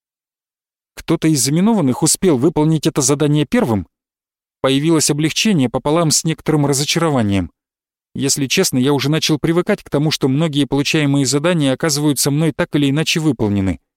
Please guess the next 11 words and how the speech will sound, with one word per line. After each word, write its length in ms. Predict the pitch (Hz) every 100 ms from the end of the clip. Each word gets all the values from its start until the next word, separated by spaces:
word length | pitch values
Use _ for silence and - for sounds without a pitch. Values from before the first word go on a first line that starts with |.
| _ _ _ _
А 100 | -
вслед 400 | 113 - 147 170
за 140 | 120 135
этим 260 | 147 143
оповещением 840 | 131 - 120 117 - 214 156 127 117 -
у 80 |
меня 240 | 139 151 170
внутри 380 | 127 139 180 190
вдруг 260 | 127 151
все 300 | - - 170
перевернулось. 800 | - 151 151 160 175 139 104 -